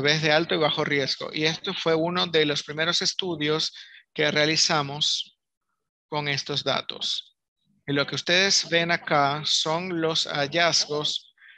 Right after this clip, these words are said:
de todas las bandas de frecuencia y las líneas sólidas ven los controles de bajo riesgo y en la línea punteada ven a los bebés en riesgo de autismo.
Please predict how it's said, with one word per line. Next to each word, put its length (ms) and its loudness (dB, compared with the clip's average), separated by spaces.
de 140 2
todas 500 2
las 340 2
bandas 420 2
de 120 -2
frecuencia 840 0
y 180 0
las 260 2
líneas 300 0
sólidas 680 0
ven 360 -2
los 540 -2
controles 440 0
de 80 2
bajo 240 0
riesgo 640 -2
y 180 2
en 100 4
la 100 4
línea 480 -2
punteada 720 2
ven 520 0
a 380 0
los 360 0
bebés 460 0
en 200 -2
riesgo 680 -2
de 200 0
autismo. 680 -4